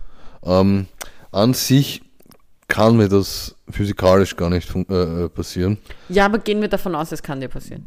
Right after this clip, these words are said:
Speaker 1: Darf ich kurz
Speaker 2: Nein.
Speaker 1: ausführen? Gut. Ähm, nein, ich würd, ich würd auf die Münze scheißen. Das klingt wahrscheinlich voll, voll asozial und eingebildet jetzt, aber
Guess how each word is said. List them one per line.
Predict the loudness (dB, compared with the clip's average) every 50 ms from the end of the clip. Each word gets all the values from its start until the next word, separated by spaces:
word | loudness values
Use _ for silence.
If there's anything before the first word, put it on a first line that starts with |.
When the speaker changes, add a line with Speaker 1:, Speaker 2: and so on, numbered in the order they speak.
| -4
Speaker 1:
Darf | 0 2 2 2
ich | 2 0
kurz | 0 0 0 0 -2 -10 -8 -4
Speaker 2:
Nein. | -2 -2
Speaker 1:
ausführen? | -2 0 0 0 -2 -2 -4 -8 -12 _ _ _ _ _ _ _ _ _ _ _
Gut. | -12 -12 -10 -12 -18 -20 -20 -20 -20 -20 -20 -20 -20 -20 -20 -20 _ _ -12 -2
Ähm, | 2 6 8 8 8 8 6 4 2 -4 -12 -20 _ _ -20 -12 _
nein, | 2 4 6 8 8 8 6 4 0 -6 -6
ich | -6 -4 -2 2
würd, | 4 6 6 6 4 -2 -6 -4
ich | -2 -2 0
würd | 0 0 0
auf | 0 -2
die | -2 0
Münze | 2 2 0 0 -4 -8
scheißen. | -4 -2 0 0 0 -2 -4 -10 -12 -12 _ _ -20 _ _ _ _ _ _ _ _
Das | -6 -4 -4 -4 -6 -6 -10 -14 _ _ _ _ _ -20 -20 _ -20 -20 -20 -18 -14
klingt | -6 -4 -4 -2 0
wahrscheinlich | -2 -2 2 2 2 2 0
voll, | -2 -4 -2 -2 -2 -2
voll | -4 -6 -8 -8 -8 -8 -10 _ -18
asozial | -20 -18 -14 -12 -12 -12 -6 -2 0 0 2
und | 0 0
eingebildet | 0 0 -2 -2 -2 -2 0 0 0 2 2
jetzt, | 0 0 0 -4 -6
aber | -6 -4 -2 0 0 0 -2